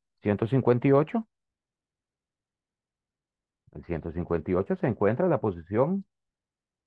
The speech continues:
dos de este rango. Y así sucesivamente, ¿verdad? Si yo escribo un setenta y nueve, posición tres, y el ciento treinta y seis,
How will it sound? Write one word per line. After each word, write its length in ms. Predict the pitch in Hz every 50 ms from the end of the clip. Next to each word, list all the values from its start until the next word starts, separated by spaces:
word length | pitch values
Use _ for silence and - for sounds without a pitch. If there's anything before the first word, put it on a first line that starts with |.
| _ _ _ _ _ _ _ _ _ _ _ _ _ _ _ _ _ _ _ _ _ _ _ _ _ _ _ -
dos 380 | 90 90 113 95 69 - _ _ _ _
de 380 | - 87 85 82 92 87 - _
este 540 | - 85 85 85 85 82 80 - - 104 104
rango. 500 | 110 139 151 127 87 - - - - - _ _ _ _ _ _ _ _ _ _ _ _ _ _ _ _ _ _ _ _ _ _ _ _ _ _ _
Y 100 | - 208
así 220 | 226 226 320 320
sucesivamente, 680 | 226 - 156 127 113 123 151 123 104 120 147 143 - 85
¿verdad? 260 | 73 82 87 95 95
Si 80 | - 110
yo 60 | 101
escribo 260 | 101 - 120 117 113
un 100 | 117 120
setenta 380 | - - 131 - 139 131 131 185
y 40 | 180
nueve, 320 | 180 170 165 180 214 214 _ _ _ _ _ _ _ _ _ _ _ _ _ _ _ _ _ _ _ _ _ _ _ _ _ _ _ _ _ _ _ _ _ _ _ _ _
posición 440 | - - 73 76 - - 90 76 76
tres, 480 | - - 131 139 135 123 127 131 127 _ _ _ _ _ _ _ _ _ _ _ _ _ _ _ _ _ _ _ _ _ _ _ _ _ _ _ _ _
y 160 | - 104 110
el 140 | 117 107 107
ciento 600 | - - 131 120 120 - _ - 131 127 123 120
treinta 300 | - 135 139 135 135 135
y 60 | 190 190
seis, 300 | - 175 156 170 202